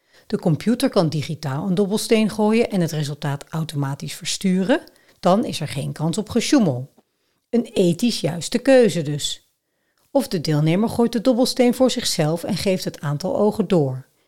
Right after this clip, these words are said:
Hierover kan iemand dus liegen. Voor het experiment zijn tweehonderdveertig studenten verdeeld in groepjes van vier. Daarbij werd één leider aangewezen.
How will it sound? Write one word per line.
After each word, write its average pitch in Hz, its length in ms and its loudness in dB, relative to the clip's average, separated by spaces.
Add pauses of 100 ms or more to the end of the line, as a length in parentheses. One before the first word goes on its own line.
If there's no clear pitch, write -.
(220)
Hierover 220 640 2
kan 185 220 -2
iemand 160 320 -8
dus 233 160 0
liegen. 147 460 2 (1300)
Voor 311 220 0
het 302 120 -2
experiment 277 680 4
zijn 220 200 2
tweehonderdveertig 214 840 0
studenten 185 500 0
verdeeld 220 420 0
in 160 80 0
groepjes - 400 -6
van 175 160 -2
vier. 135 440 -8 (560)
Daarbij 247 360 2
werd 165 240 -2
één 247 280 4
leider 156 340 -2
aangewezen. 143 760 -6